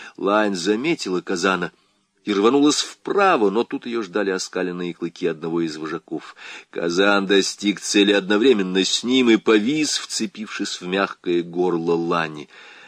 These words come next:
Рычащая стая плотной кучей навалилась сзади, и лань упала. Казан очутился под ней.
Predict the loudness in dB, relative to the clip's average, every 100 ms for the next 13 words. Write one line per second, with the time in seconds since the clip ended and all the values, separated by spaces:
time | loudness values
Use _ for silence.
0 | _ -8 0 2 2 2 0 0 -2 2
1 | 4 4 2 0 2 0 0 -8 -6 -8
2 | -6 -6 -4 -2 0 0 -2 -2 -6 -10
3 | -12 -4 0 0 -2 -8 -10 -14 -12 -10
4 | -4 -2 -2 -6 -12 -16 -16 -16 _ -8
5 | -8 -8 -10 -14 _ _ _ _ _ _
6 | _ _ _ _ -8 -6 -2 2 2 4
7 | 2 0 -4 -2 -2 2 0 2 0 0
8 | -2 2 2 2